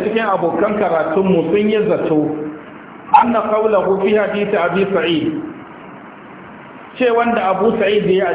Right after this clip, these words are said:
cikin hadisi, "Sa'an min ta'ami." Hujjatun liman qala sa'un min hintatin. Cewa dalili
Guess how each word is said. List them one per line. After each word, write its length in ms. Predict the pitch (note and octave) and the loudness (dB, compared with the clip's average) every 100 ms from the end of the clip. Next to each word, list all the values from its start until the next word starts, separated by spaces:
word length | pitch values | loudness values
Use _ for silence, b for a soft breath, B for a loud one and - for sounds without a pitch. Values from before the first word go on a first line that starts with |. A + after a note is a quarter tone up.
| - | -2
cikin 140 | G#3+ F3+ | 0 0
hadisi, 500 | E3+ F3 F3+ E3+ D3 - - - - - - G3+ | 0 0 0 0 0 -2 -6 -12 -16 -18 -6 0
"Sa'an 720 | G#3 A3+ A3+ A3+ A3+ A3+ A3+ | 2 2 0 0 -2 -2 0
min 260 | G3 G#3+ F#3+ | 0 2 0
ta'ami." 480 | F3 E3 C#3+ - - - - - - - - - - - - - - - - - - - - - - - - | 0 0 0 -2 -4 -8 -14 -16 -18 -18 -20 -18 -18 -18 -18 -20 -18 -18 -18 -18 -18 -18 -18 -18 -18 -18 -6
Hujjatun 640 | A3 A3 - G#3 G#3+ F#3+ F3 | 0 0 2 2 2 2 2
liman 320 | F3 E3+ E3 | 2 0 0
qala 480 | F#3 G#3 G#3 F#3+ F#3 | 2 2 2 0 0
sa'un 540 | G3 G#3 G#3+ A3 A#3+ B3 A#3+ - - - E3 | 2 2 2 2 2 2 -2 -4 -8 -4 0
min 140 | G#3+ F#3 | 2 2
hintatin. 560 | E3+ D3 - - C#3 - - - - - - - - - - - - - | 2 2 0 0 -2 -2 -10 -14 -18 -18 -18 -18 -20 -20 -20 -18 -18 -10
Cewa 320 | - G#3+ G3+ G3 | 0 4 4 2
dalili 560 | F3+ G3 B3+ C4 G#3+ | 0 0 0 0 0